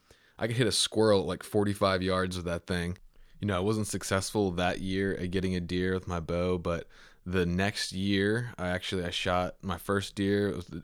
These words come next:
with my bow, it was a doe, and then, um, actually shot a little buck a few weeks after that, um, with a bow and arrow. And, um, man, it was just,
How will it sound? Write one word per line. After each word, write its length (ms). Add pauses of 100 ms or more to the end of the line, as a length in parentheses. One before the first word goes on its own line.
with 200
my 100
bow, 220
it 40
was 120
a 60
doe, 520 (400)
and 200
then, 360
um, 440 (340)
actually 380
shot 260
a 40
little 200
buck 520 (120)
a 60
few 220
weeks 240
after 280
that, 400 (680)
um, 480
with 120
a 40
bow 240
and 100
arrow. 600 (380)
And, 440 (340)
um, 420
man, 300
it 20
was 100
just, 340